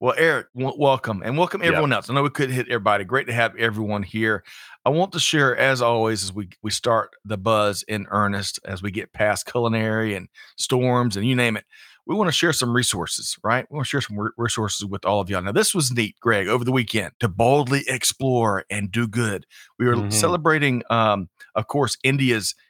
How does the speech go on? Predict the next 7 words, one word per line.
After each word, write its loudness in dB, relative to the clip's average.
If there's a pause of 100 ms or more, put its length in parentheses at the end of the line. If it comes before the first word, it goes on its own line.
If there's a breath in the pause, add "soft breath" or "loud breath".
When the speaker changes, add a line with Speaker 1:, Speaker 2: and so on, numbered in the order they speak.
(120)
Speaker 1:
incredible -2 (220)
feats -2 (180)
related 0
to 0
its 0
space 0
program. 0